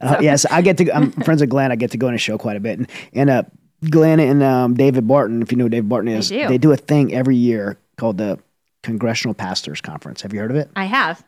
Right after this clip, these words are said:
Speaker 1: Okay. So I spoke at it last year, and, uh, I got, you, you, you, you should be there.
Speaker 2: Well, thank
Speaker 1: You
Speaker 2: you.
Speaker 1: sh-, I, I,
Speaker 2: And
Speaker 1: I'm gonna tell them that you need to be there speaking because
Speaker 2: Thank you.
Speaker 1: wh-, what it is
Speaker 2: I would
Speaker 1: is
Speaker 2: love to.
Speaker 1: it's, uh, I went and sp-, I went and spoke at it and, and didn't even know about it till I went and spoke at it. But,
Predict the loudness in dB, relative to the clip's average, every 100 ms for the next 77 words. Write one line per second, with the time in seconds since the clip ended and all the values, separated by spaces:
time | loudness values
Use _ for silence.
0 | -12 -8 -10 -6 -2 0 2 2 2 2
1 | -2 -4 -6 -8 -10 _ _ _ _ -6
2 | -2 0 0 0 -2 -8 -12 _ _ -8
3 | -6 -2 -2 0 -2 -2 -6 -6 -2 -2
4 | -2 0 -2 -2 -6 -16 _ _ _ -10
5 | -8 -4 -4 -2 -4 -6 -6 -6 -4 -4
6 | -2 2 4 4 2 0 0 0 -2 -6
7 | -6 -4 -4 -4 -4 -6 -8 -8 -6 -2
8 | 0 0 -2 0 0 0 -2 0 2 4
9 | 4 4 2 0 -4 -8 -10 -2 0 0
10 | -2 -6 -10 -10 -6 -6 0 2 2 0
11 | -4 -2 0 0 0 0 2 0 -2 -6
12 | -10 -10 -4 0 2 2 2 0 -2 -4
13 | -4 -4 -6 -6 -6 -6 -6 -8